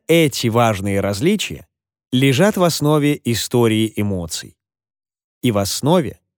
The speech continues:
моей книги. Что такое история эмоций? Я уверенно устанавливаю флаг на просторах развивающейся дисциплины, получившей название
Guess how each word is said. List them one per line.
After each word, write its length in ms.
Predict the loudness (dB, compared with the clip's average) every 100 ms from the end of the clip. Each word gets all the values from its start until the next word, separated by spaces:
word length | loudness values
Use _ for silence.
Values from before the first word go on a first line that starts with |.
| _ _
моей 680 | -4 0 0 0 0 -2 -10 _ _ _
книги. 560 | -6 -4 -2 -6 -10 -16 _ _ _ _ _ _ _ _ _ _ _ _ _ _ _
Что 280 | -8 0 0
такое 520 | 2 4 4 4 0 -2
история 720 | -2 0 2 4 4 2 2 0
эмоций? 720 | 0 0 -2 -8 -12 -16 _ _ _ _ _ _ _ _ _ _ _ _ _ _ _
Я 220 | 0 4
уверенно 560 | 4 6 4 4 4 4
устанавливаю 840 | 2 2 2 4 2 2 2 0
флаг 500 | 0 0 2 2 -2
на 120 | -2
просторах 560 | 0 -2 2 2 2 0
развивающейся 920 | -2 2 2 2 2 -2 -4 -4 -4
дисциплины, 840 | -4 -4 -4 -4 0 2 2 0 -6 _ _ _ _
получившей 580 | 0 2 2 0 0 2
название 800 | 2 2 2 2 2 0 0